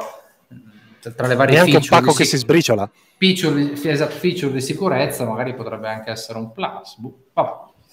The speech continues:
Speaker 1: Vedremo, att-, attendiamo approfondimenti.
Speaker 2: Sì, anche
Speaker 1: Eh.
Speaker 2: perché, boh,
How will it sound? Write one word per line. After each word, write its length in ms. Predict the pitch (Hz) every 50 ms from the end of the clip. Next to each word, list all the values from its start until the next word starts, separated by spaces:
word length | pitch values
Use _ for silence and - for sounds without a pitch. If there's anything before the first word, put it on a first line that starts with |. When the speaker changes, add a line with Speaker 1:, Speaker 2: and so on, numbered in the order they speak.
| _ - _ _ _ _ _ _ _ _ _
Speaker 1:
Vedremo, 1040 | - 208 196 185 156 156 151 135 120 117 120 123 123 123 120 120 117 117 113 117 120
att-, 200 | 127 127 - -
attendiamo 540 | 156 156 156 - 175 160 156 175 185 185 180
approfondimenti. 1000 | 180 147 135 - 143 135 131 131 120 110 104 104 107 104 - 113 113 110 110 - - - - - - _ _ _ _ - - - - - - - - - - - -
Speaker 2:
Sì, 400 | - - - - - 165 143 110 - _ _ _ - -
anche 240 | - 160 170 - 185
Speaker 1:
Eh. 40 | 151
Speaker 2:
perché, 640 | 143 - 139 135 156 185 196 190 180 175 170 160
boh, 180 | 151 151 139 131